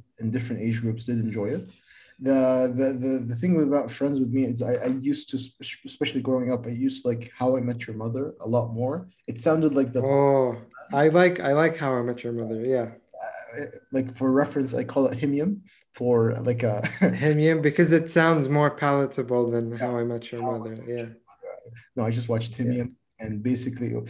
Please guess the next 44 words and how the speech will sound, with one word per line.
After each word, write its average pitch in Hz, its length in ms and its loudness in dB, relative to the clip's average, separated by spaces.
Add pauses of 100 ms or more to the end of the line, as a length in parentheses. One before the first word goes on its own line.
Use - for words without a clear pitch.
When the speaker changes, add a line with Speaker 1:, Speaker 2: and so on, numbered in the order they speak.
(180)
Speaker 1:
it 160 80 4
was, 160 200 6
it 185 100 -2
was 156 300 2
like 147 240 2
the, 135 360 6 (100)
the 131 80 -6
more 143 220 0
adult 131 380 0
version 131 340 -2
of 113 160 -2
Friends. 139 300 -2
Friends 139 260 -4
was 120 160 -4
more 123 180 0
P 117 240 -2
G. 117 340 0 (480)
Uh, 101 1300 -6 (140)
so 117 340 -4 (540)
who, 147 260 -6
who 165 80 4
knows? 131 240 4
Like, 113 160 -2
uh, 110 220 -6 (840)
if 131 140 -4
we're 143 60 2
talking 156 240 4
about 135 120 2
Friends, 135 240 0
I 123 220 -2
really 135 360 6
like - 120 -2
the 113 80 -8
show. 117 320 -2 (260)
I 127 100 2
would 135 180 8
always 139 340 6
watch 127 400 -2
it 151 160 -4
till, 131 300 -2
from 127 200 -4
the 120 60 -2
start, 135 540 0
and, 113 280 -2